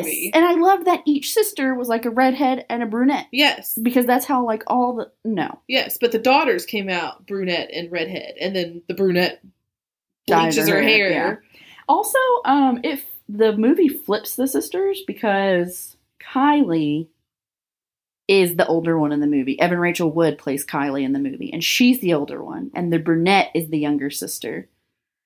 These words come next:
Speaker 2: which, um, Kylie in the book is the brunette,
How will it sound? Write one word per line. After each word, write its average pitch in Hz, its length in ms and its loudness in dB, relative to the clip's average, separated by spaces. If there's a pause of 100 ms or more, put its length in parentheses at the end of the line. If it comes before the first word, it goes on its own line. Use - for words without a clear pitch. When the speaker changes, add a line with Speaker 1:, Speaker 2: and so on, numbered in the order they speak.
(240)
Speaker 2:
which, 185 420 0
um, 156 480 2 (320)
Kylie 175 680 0 (380)
in 190 140 4
the 160 80 4
book 180 300 2
is - 160 -6
the 160 80 -4
brunette, 143 400 -4